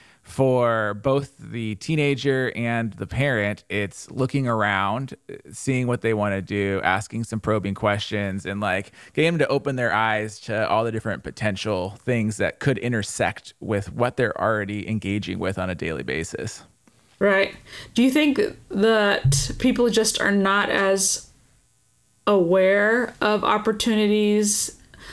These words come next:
Speaker 2: Like, like, you know, back in the past, people would, people tended to be, like, more scrappy, I guess the word is, and come up with amazing things to, you know, like, do you think people just are so used to just,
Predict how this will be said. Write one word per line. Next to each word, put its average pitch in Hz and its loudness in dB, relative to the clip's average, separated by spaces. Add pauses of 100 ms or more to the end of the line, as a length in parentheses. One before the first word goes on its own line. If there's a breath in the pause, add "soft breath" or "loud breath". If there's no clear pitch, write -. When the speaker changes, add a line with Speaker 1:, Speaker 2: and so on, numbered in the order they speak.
(300 loud breath)
Speaker 2:
Like, - 0
like, 285 2
you 349 4
know, 330 4
back 233 2
in 220 4
the 196 0 (1040 soft breath)
past, 190 0
people 226 2
would, 202 2 (460)
people 262 2
tended 220 4
to 214 2
be, 196 4
like, 185 2
more 185 2
scrappy, - 0
I 50 0
guess - -2
the - -2
word - -2
is, - -4 (300 loud breath)
and 202 2
come 240 2
up 226 2
with 196 2
amazing 196 4
things 180 0
to, 180 -2
you 190 2
know, 175 2 (340 loud breath)
like, 190 2
do 220 4
you 254 4
think 262 0
people 262 4
just 226 2
are 214 2
so 220 4
used 220 2
to 220 2
just, 196 2